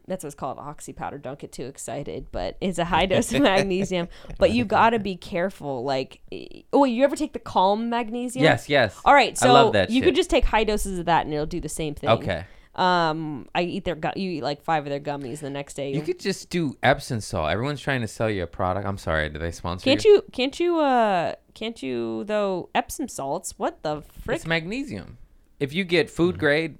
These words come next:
Speaker 2: you could just
Speaker 1: Oh, yeah,
Speaker 2: put a
Speaker 1: food grade.
Speaker 2: spoonful in your water and just chug that, and it's cheaper.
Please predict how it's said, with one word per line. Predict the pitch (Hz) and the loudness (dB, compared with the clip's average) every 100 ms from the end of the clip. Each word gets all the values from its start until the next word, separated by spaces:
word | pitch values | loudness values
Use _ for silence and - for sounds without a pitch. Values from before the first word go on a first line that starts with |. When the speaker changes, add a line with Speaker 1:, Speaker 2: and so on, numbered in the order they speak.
| - | -12
Speaker 2:
you | 135 143 | -10 -10
could | 131 | -6
just | 147 220 | -2 0
Speaker 1:
Oh, | |
yeah, | 214 185 | 2 4
Speaker 2:
put | 160 | 4
a | |
Speaker 1:
food | 139 - | 4 0
grade. | 151 | -2
Speaker 2:
spoonful | 165 160 151 | 0 -2 -2
in | 147 | 0
your | 123 | -2
water | 117 110 160 131 98 | 0 0 0 0 -2
and | 95 95 | -6 -8
just | 104 - | -10 -4
chug | 120 104 | -4 0
that, | 110 113 - - | 0 0 0 -6
and | 87 | -12
it's | 82 - - - _ - - | -12 -16 -20 -20 _ -20 -18
cheaper. | - 117 120 101 | -10 -8 -4 -6